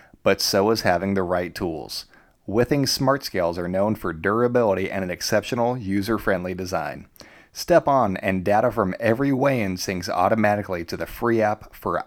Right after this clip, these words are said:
I O S and Android via Wi-Fi or Bluetooth.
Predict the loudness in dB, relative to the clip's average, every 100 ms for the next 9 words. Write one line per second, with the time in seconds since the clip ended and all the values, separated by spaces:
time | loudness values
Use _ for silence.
0 | -2 0 0 0 0 -2 -2 -2 -2 -2
1 | -4 -6 -12 -20 -20 _ 2 2 2 2
2 | 2 2 2 4 2 2 0 0 -2 -8
3 | -12 -16